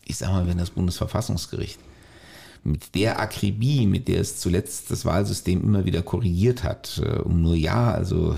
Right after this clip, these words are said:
äh, jeden halbwegs schrägen Effekt, ähm, zu eliminieren, äh, an die Sache herangeht, kann es dieses System eigentlich nicht halten.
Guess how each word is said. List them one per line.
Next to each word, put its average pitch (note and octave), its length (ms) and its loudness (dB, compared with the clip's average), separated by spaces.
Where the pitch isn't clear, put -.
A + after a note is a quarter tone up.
äh, E2+ 80 0
jeden F2+ 440 2
halbwegs F#2 360 0
schrägen F#2+ 440 0
Effekt, - 480 -4
ähm, - 300 0
zu - 140 -6
eliminieren, D#2 840 2
äh, - 200 0
an D#2 120 2
die D2+ 60 0
Sache - 240 -2
herangeht, D#2 540 0
kann G#2 240 0
es C2+ 160 -6
dieses - 280 -2
System - 380 -6
eigentlich - 360 -6
nicht - 200 -10
halten. - 360 -14